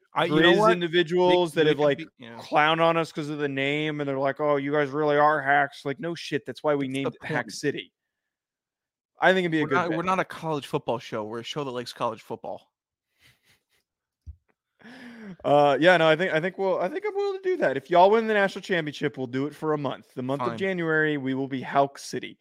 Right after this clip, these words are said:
Speaker 1: You know what?
Speaker 2: Um,
Speaker 1: We, we, Jesus Christ. All right, fine, but you gotta
Speaker 2: Welcome.
Speaker 1: make the other intro also when you do all that stuff.
Speaker 2: Next question, uh, Sam Teets. Uh, you can pull any three players from the transfer portal to your favorite F B S team.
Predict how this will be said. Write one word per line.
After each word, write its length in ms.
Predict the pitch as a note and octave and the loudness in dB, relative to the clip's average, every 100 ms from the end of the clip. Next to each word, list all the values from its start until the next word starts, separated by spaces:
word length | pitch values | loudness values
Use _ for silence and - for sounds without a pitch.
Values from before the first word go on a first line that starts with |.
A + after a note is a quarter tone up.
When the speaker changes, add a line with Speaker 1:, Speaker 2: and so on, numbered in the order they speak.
| _ | _
Speaker 1:
You 120 | - C3 | -12 -6
know 120 | C#3+ | 0
what? 100 | D#3 | 6
Speaker 2:
Um, 380 | D#3+ D#3 D3 C3 | 8 8 6 -2
Speaker 1:
We, 60 | |
we, 120 | C3 A#2+ | -8 -12
Jesus 880 | B2 - - - - - - - _ | -14 -16 -16 -20 -20 -20 -20 -20 _
Christ. 520 | _ _ _ _ _ _ _ | _ _ _ _ _ _ _
All 100 | D#3+ | 4
right, 220 | A3+ G3+ | 6 6
fine, 360 | - G3+ G3+ B2+ | 4 2 2 0
but 120 | C#3+ | -4
you 120 | C#3+ D3+ | -4 2
gotta 120 | D3 | 4
Speaker 2:
Welcome. 240 | D3 C#3 | 4 2
Speaker 1:
make 20 | |
the 80 | C3+ | -2
other 180 | C3+ C3+ | -2 -2
intro 320 | B2 B2 A#2 | -4 -4 -4
also 440 | A2 A2 - D#2+ - _ - | -4 -6 -8 -12 -12 _ -14
when 160 | A#2+ | -12
you 100 | G#2+ | -10
do 160 | G#2+ G#2+ | -10 -8
all 120 | F2 | -8
that 160 | D#2 - | -8 -10
stuff. 240 | - B1+ _ _ _ _ _ _ _ D#3+ | -12 -12 _ _ _ _ _ _ _ 2
Speaker 2:
Next 280 | E3+ - | 2 2
question, 600 | - E3+ D#3 E3+ D#3 C#3 C3 | 2 2 2 -2 -4 -2 4
uh, 180 | C#3 | 4
Sam 360 | C3+ - D#3 D3 | 4 0 0 -2
Teets. 680 | - E3+ D#3 - - - - _ _ _ _ - | -6 -4 -4 -4 -6 -8 -10 _ _ _ _ 4
Uh, 220 | C#3+ C#3 | 6 6
you 140 | D3+ | 2
can 180 | D#3+ D3 | -4 -8
pull 520 | - - G3 G3+ G3 D3+ | -10 -6 2 4 4 2
any 280 | D#3+ F3+ | -2 -2
three 280 | E3+ - E3 | -6 -8 -10
players 680 | - - D#3+ C#3+ C3+ C3 - | -8 0 4 4 2 -2 -6
from 180 | C#3+ C3+ | -10 -10
the 60 | |
transfer 520 | B2 - D3+ D3 - B2 | -12 -8 -6 -6 -8 -8
portal 420 | C#3 C3 B2+ A#2+ | -2 0 0 -4
to 140 | - | -4
your 100 | A#2+ | -8
favorite 440 | - C#3 C#3 C3+ B2+ | -4 0 0 0 -2
F 200 | B2+ - | -2 -2
B 140 | C3 | -2
S 180 | B2 - | -2 -4
team. 420 | - B2+ A#2+ A#2 | -10 -6 -6 -8